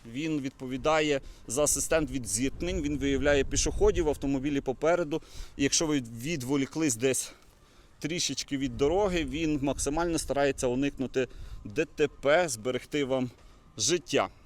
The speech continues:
І, само собою, на цей радар закріплений асистент адаптивного круїз-контроля. На лобовому склі в нас присутня камера асистентів, також щитує дорожні знаки, виявляє дорожню розмітку,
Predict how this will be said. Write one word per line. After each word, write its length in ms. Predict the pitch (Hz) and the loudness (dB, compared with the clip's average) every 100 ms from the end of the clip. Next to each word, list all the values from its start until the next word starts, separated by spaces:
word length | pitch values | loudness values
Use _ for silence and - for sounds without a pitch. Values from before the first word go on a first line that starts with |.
| - | -10
І, 160 | 190 233 | -4 -2
само 260 | - 165 | 0 -2
собою, 320 | - 139 180 | -2 0 0
на 80 | 156 | 0
цей 180 | 131 143 | 0 0
радар 300 | 131 127 160 | 0 0 0
закріплений 580 | 123 - 160 156 147 143 - - - - | 0 -4 -6 -2 0 -2 -6 -20 -20 -4
асистент 960 | 135 - 131 - 151 160 170 - - - | -2 0 -2 0 2 2 0 -6 -14 -10
адаптивного 600 | - 117 - 156 165 151 | -6 -6 -4 -2 0 0
круїз-контроля. 840 | - 131 147 - 165 147 120 92 95 - - - - - - - - - _ - | 0 -2 -4 -2 -4 -2 -2 -2 -6 -20 -20 -20 -20 -20 -20 -20 -20 -20 _ -8
На 100 | 131 | 0
лобовому 460 | 160 180 196 214 208 | 0 2 2 2 2
склі 300 | 180 190 220 | -4 -4 -6
в 40 | |
нас 160 | 190 170 | -2 -4
присутня 420 | - 156 185 165 | -4 -6 -6 -6
камера 380 | - 165 160 147 | 0 0 2 0
асистентів, 580 | 147 151 - 196 185 151 | 0 -4 -2 -2 -4 -8
також 260 | 147 147 | -6 -4
щитує 340 | - 156 143 139 | -4 -4 -4 -2
дорожні 400 | 143 143 143 143 | 0 -2 -2 -4
знаки, 500 | 147 175 180 175 165 | -4 -4 -4 -2 -2
виявляє 480 | 139 139 135 147 139 | 0 0 0 0 0
дорожню 420 | 135 143 143 143 | 0 -2 0 -2
розмітку, 760 | 143 139 175 190 - 170 175 | -4 -4 -4 -6 -4 0 0